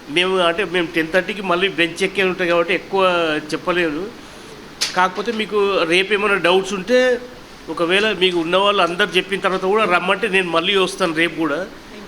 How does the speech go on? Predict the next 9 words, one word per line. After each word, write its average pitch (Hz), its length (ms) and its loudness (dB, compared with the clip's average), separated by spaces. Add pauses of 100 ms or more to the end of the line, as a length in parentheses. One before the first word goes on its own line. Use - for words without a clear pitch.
(220)
కాబట్టి 185 580 0 (200)
మంచి 196 580 2
నేను 180 240 2
చెప్పేది 214 380 0
ఏంటంటే 202 280 -2
మీరు, 196 280 -2
నేను 185 160 2
చెప్పేది 208 420 -2
మీకు 190 480 0